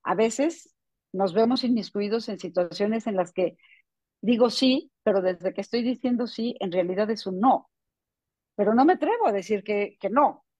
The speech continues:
Entonces me quedo con el sí y lo que va a pasar es que no lo logro, no lo cumplo, no llego a tiempo, no con los estándares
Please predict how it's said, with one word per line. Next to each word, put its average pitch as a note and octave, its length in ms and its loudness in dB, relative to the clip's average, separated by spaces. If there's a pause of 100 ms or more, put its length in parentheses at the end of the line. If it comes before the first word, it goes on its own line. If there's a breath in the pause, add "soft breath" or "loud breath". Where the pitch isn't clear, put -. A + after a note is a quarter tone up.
Entonces A#3+ 400 -6
me G#3 140 -8
quedo A3+ 240 -2
con C#4+ 180 -2
el D#4+ 100 -2
sí C#4+ 280 -8
y A3+ 100 -8
lo F#3 120 -6
que F#3 120 -8
va A3 200 0
a A#3 80 -6
pasar B3 460 -8 (440)
es G#3+ 140 -10
que B3 100 -4
no A3+ 160 -4
lo A3 160 -4
logro, A3 520 -2
no G3+ 180 -2
lo G3 180 -2
cumplo, G#3 680 -4 (200 soft breath)
no A3+ 180 2
llego F3+ 420 -4
a E3 80 -4
tiempo, G#3+ 520 0
no G#3+ 200 0
con G#3 140 -4
los F3 160 -8
estándares F3+ 500 -2